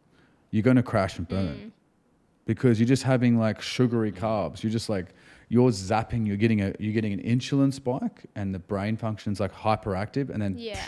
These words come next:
Speaker 1: crash straight away. Um, so we wanna have carbs that are just, like, simple things. And I actually prefer, for me,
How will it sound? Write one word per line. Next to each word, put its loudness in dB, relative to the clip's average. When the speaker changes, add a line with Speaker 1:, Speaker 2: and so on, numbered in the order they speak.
Speaker 1:
crash -2
straight -6
away. -2
Um, 2
so 4
we 2
wanna 4
have 0
carbs -2
that -2
are -4
just, -6
like, -8
simple 0
things. -2
And 0
I 2
actually 0
prefer, -2
for -6
me, 2